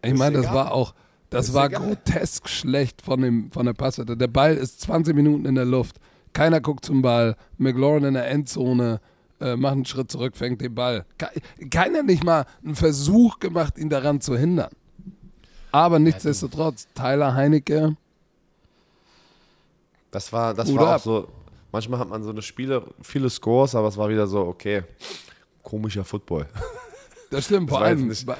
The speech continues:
Speaker 1: bei, bei Tyler Heinecke, was man nicht vergessen darf. Der Typ kann sich ja auch auf den Weg machen. Der hat ja auch irgendwie dreiundvierzig Yards, einen langen für zwanzig.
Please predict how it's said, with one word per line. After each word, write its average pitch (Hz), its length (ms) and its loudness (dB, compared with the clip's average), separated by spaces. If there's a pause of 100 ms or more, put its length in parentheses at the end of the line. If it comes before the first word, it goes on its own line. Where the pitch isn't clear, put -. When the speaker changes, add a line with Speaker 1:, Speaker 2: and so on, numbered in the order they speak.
(120)
Speaker 1:
bei, 127 180 0
bei 131 240 2
Tyler 127 380 -2
Heinecke, 135 420 -2
was 110 100 -4
man 113 140 -4
nicht 110 160 -4
vergessen 107 440 -8
darf. 101 180 -8 (320)
Der 127 100 -2
Typ 160 240 -2 (220)
kann 156 200 -2
sich 139 140 0
ja 127 80 0
auch 117 140 0
auf 110 100 -4
den 107 140 -4
Weg 147 160 0
machen. 98 220 -4
Der 107 100 -2
hat 120 80 -2
ja 110 140 -2
auch 120 200 -4
irgendwie 104 420 -4
dreiundvierzig 110 680 -6
Yards, 127 500 -4 (300)
einen 117 400 0
langen 120 340 0
für 113 140 -6
zwanzig. 117 600 -6